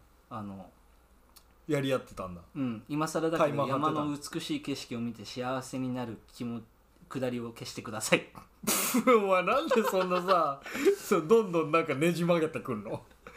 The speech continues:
Speaker 2: あ、最初は生きて帰ってこれたのにさ、<laughs> 遭難させてさ、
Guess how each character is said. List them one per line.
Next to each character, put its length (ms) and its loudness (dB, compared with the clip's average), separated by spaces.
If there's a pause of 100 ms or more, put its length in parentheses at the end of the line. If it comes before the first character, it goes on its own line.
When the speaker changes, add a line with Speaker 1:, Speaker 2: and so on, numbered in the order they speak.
(300)
Speaker 2:
あ、 100 4
最 220 6
初 140 -2
は 120 4
生 80 -4
き 80 -10
て 100 2
帰 100 4
っ 100 2
て 100 -4
こ 120 0
れ 60 -2
た 120 -2
の 100 -4
に 80 -6
さ、 360 -6
<laughs> 60 -20
遭 720 8
難 220 2
さ 140 4
せ 120 -2
て 140 0
さ、 340 2